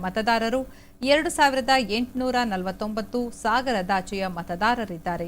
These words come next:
ಎಂದು ಆಯೋಗ ವಿವರಿಸಿದೆ. ಮೊದಲ ಹಂತದಲ್ಲಿ ಉಡುಪಿ, ಚಿಕ್ಕಮಗಳೂರು, ಹಾಸನ, ದಕ್ಷಿಣ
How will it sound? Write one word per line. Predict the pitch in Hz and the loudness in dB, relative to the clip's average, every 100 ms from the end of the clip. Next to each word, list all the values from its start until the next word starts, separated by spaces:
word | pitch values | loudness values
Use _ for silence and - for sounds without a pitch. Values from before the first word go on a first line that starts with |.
| 185 | -6
ಎಂದು | 202 190 175 | -8 -6 -4
ಆಯೋಗ | 175 165 202 208 | -4 -4 -6 -4
ವಿವರಿಸಿದೆ. | 214 175 165 147 - - - _ _ _ _ - | -4 -4 -8 -14 -20 -20 -20 _ _ _ _ 2
ಮೊದಲ | 285 320 320 | 4 6 6
ಹಂತದಲ್ಲಿ | 302 294 294 294 320 294 - | 4 0 0 0 -2 -6 -2
ಉಡುಪಿ, | 226 233 254 - | -2 0 -4 -4
ಚಿಕ್ಕಮಗಳೂರು, | 180 190 185 190 190 302 - - | -6 -4 -4 -4 -2 -4 -6 -4
ಹಾಸನ, | 180 170 185 220 - - - - - | -2 -2 0 -2 -2 -14 -20 -20 2
ದಕ್ಷಿಣ | 302 302 330 | 2 2 -4